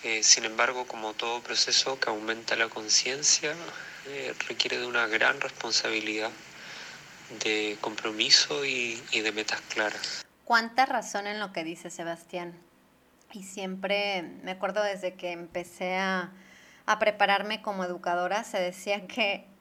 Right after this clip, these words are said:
Speaker 2: en la tasa de embarazos no deseados son mucho más altos cuando la pareja no tiene bien claro o definido desde el principio si sus intenciones son de evitar o de lograr un embarazo. Quiere decir que una pareja que lo tiene definido, que está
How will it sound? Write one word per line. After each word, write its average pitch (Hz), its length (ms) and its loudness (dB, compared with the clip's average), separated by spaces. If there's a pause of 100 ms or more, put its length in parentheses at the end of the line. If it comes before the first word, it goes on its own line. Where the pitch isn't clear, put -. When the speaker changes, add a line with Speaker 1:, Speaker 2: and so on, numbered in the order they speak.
Speaker 2:
en 190 180 -2
la 185 280 0
tasa 208 640 0 (240)
de 180 580 0
embarazos 190 800 0
no 185 140 -2
deseados 185 540 -4
son 208 260 -8
mucho 226 300 -10
más 185 340 -6
altos 190 420 -4
cuando 180 260 -4
la 165 240 -4
pareja 185 720 -4
no 190 280 -4
tiene 180 260 -8
bien 175 240 -10
claro 165 600 -4
o 165 120 -4
definido 185 680 -6
desde 175 220 -6
el 160 80 -10
principio 170 680 -12 (420)
si - 300 -14
sus - 260 -16
intenciones 175 560 -8
son 170 160 -10
de 170 80 -8
evitar 170 340 -2
o 269 60 4
de 233 100 2
lograr 160 380 -2
un 160 60 -10
embarazo. - 520 -12
Quiere 202 200 -4
decir 196 180 -8
que 214 100 -2
una 202 220 -2
pareja 190 360 -2
que 190 100 -4
lo 165 160 -4
tiene 180 240 -6
definido, 190 840 -4
que 190 60 -8
está 175 280 -8